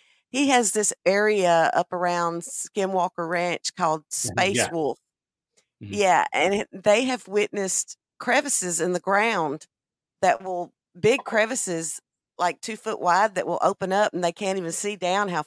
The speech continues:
Speaker 1: far, how deep they are. And, like, in a day or so, they're just gone. They're closed back up, but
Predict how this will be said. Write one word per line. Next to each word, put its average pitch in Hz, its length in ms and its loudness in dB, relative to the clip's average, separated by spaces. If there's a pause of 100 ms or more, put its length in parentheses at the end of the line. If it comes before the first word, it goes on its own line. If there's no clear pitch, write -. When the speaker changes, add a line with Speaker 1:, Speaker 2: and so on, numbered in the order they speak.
(200)
Speaker 1:
far, 156 180 0
how 180 120 -2
deep 175 280 -6
they 143 160 0
are. 131 340 2 (840)
And, 190 420 2 (160)
like, 196 420 4
in 202 640 -4
a 170 60 2
day 190 260 4
or 262 120 2
so, 202 300 2
they're 196 140 0
just 196 320 -6
gone. 175 540 0
They're 160 80 -4
closed 190 420 -2
back 175 240 -4
up, 247 240 -2
but 180 100 -6